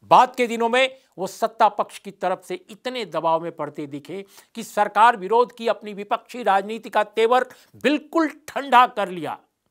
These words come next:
बताते हैं कि नए सत्ताधारियों ने ये जो कुचक्र रचा, उससे उत्तर प्रदेश की पूरी की पूरी राजनीति एक तरह से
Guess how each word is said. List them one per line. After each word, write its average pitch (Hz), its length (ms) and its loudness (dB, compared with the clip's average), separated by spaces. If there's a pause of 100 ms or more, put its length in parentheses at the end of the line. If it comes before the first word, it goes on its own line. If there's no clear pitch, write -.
(800)
बताते 208 420 4
हैं 226 220 0 (1160)
कि 220 120 -4
नए 196 300 4
सत्ताधारियों 208 760 2
ने 220 180 -6 (1900)
ये 185 360 0
जो 262 120 2
कुचक्र 226 540 0
रचा, 196 400 0 (160)
उससे 196 440 -6
उत्तर 202 320 -6
प्रदेश 170 340 -10
की 175 140 -16
पूरी 170 340 -12
की 165 100 -20
पूरी 151 340 -16
राजनीति 165 680 -14 (340)
एक 165 280 -8
तरह 156 180 -2
से 170 300 -10